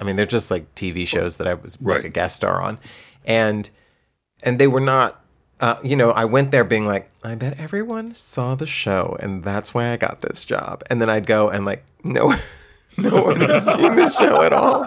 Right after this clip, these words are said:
Speaker 1: Which I think says something to Alonzo's point about the, the show getting lost in the, in the shuffle.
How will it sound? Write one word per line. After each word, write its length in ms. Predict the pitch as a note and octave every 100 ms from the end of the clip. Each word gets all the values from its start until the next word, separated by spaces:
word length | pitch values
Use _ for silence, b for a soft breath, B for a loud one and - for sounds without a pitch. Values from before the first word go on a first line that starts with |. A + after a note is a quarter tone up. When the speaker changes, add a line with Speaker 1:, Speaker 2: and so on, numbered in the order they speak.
| - - - _ _ _ B E4+ B3
Speaker 1:
Which 200 | - -
I 120 | E4+
think 240 | A#3+ D#4 C4+
says 280 | D4+ A#3+
something 460 | - B3 A3 G3+ G#3+
to 360 | - - - -
Alonzo's 480 | - - - C4 A#3
point 260 | - C3
about 300 | A#2+ A#2+ A2+
the, 120 | A2+ G#2
the 360 | - - C3+
show 180 | C3+ A#2
getting 260 | A2+ A#2 A2
lost 340 | A2 - -
in 140 | A2+
the, 200 | G#2+ A2 -
in 120 | A2
the 80 | A2
shuffle. 480 | A2+ A2+ G2+ G2+